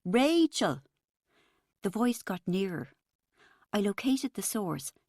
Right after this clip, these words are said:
turned, and there was Helen, wearing a red frilly blouse, a very short skirt, and a sombrero hung from around her neck.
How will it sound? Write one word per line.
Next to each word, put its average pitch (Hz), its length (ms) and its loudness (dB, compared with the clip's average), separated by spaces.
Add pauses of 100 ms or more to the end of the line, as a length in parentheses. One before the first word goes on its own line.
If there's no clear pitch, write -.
turned, 190 520 -2 (240)
and 190 140 -4
there 240 200 2
was 233 160 0
Helen, 254 480 -4 (640)
wearing 226 320 2
a 202 80 0
red 247 300 0
frilly 220 380 -2
blouse, 180 500 -4 (240)
a 165 80 -6 (140)
very 247 260 2
short 170 380 -4
skirt, - 420 -4 (440)
and 196 120 -2
a 196 60 -2
sombrero 208 640 0
hung 196 240 -2
from 175 200 -4
around 165 300 2
her 170 120 -6
neck. 180 360 -4